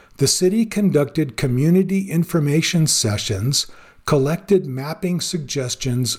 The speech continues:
on potential new ward boundaries, and heard resident preferences on geographic communities of interest,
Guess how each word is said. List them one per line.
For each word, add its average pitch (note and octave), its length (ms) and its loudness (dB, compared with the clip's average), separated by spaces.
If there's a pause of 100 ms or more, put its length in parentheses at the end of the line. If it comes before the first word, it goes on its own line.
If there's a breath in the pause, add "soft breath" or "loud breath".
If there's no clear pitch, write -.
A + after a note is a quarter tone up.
(140)
on A#2 160 0
potential D#3+ 640 0
new C#3+ 600 2
ward C#3 460 2
boundaries, A#2 880 -2 (400 loud breath)
and C3+ 220 2
heard D#3 360 4
resident F3 640 2
preferences A#2 920 -2 (260 loud breath)
on B2+ 240 0
geographic D3 1080 0
communities D#3 840 2
of C3 220 -4
interest, - 720 -2